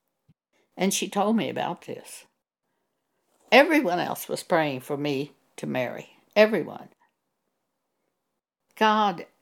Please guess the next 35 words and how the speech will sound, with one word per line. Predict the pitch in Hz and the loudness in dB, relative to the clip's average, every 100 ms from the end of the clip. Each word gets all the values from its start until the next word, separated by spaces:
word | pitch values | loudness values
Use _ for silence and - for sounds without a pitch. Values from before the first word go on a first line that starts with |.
| _ _ _ | _ _ _
did | 190 220 | 0 2
not | 202 170 110 | 0 -2 -4
let | 180 | -4
that | - 160 | 0 -2
happen. | - - 180 160 - - - _ _ _ _ _ _ _ _ | -4 -8 -8 -8 -12 -18 -20 _ _ _ _ _ _ _ _
One | - 302 370 | 0 2 2
man | 311 151 156 151 | 0 0 -2 -2
that | 151 | -4
I | 156 | -4
was | 156 156 | -4 -8
dating | - 170 175 226 214 - | -2 0 2 0 -2 -2
even | 233 277 233 | -2 0 0
said, | 214 - 202 160 143 147 - _ _ _ _ _ _ _ _ _ | -2 0 0 0 -4 -10 -18 _ _ _ _ _ _ _ _ _
and | 196 | -4
this | 190 269 247 | 0 0 0
is | 202 | -6
miraculous, | - 165 170 175 - 135 - - - _ _ | -4 -4 -4 -6 -12 -16 -16 -18 -18 _ _
he | - 285 302 | -2 0 0
said, | 285 - 175 160 151 | 0 -2 0 -2 -4
"If | - 202 | -4 -2
we | 202 185 | -2 -4
do | 156 240 320 | -2 -2 -2
this, | 214 131 131 - - - - _ _ _ _ _ _ _ _ _ _ | -2 -6 -6 -12 -20 -20 -20 _ _ _ _ _ _ _ _ _ _
I | 180 180 | -4 0
don't | 208 262 | -2 -2
know | 233 | -4
how | 214 226 214 | -4 -4 -2
I | 202 | -2
know | 190 208 240 | -2 -2 -2
this, | 170 139 - | -2 -6 -4
but | - 170 | -2 0
it | 170 - | -2 -2
will | 208 | -4
destroy | 208 208 214 - 226 226 214 | -2 -2 -4 -6 -4 -2 0
you." | 208 147 139 113 - | -2 -4 -6 -8 -10